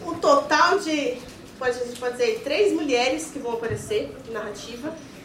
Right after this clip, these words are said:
Uma que de fato nem aparece, mas ela é mencionada, que é a mãe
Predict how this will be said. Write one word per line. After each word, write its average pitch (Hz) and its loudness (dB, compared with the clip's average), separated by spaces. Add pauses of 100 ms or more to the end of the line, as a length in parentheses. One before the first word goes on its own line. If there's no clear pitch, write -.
(160)
Uma 427 2
que 392 -4
de 392 -4
fato 359 0
nem 415 0
aparece, 285 0
mas 254 -4
ela 254 -2
é 233 -2 (680)
mencionada, 262 -2
que 254 -4
é 240 2
a 233 2
mãe 233 -2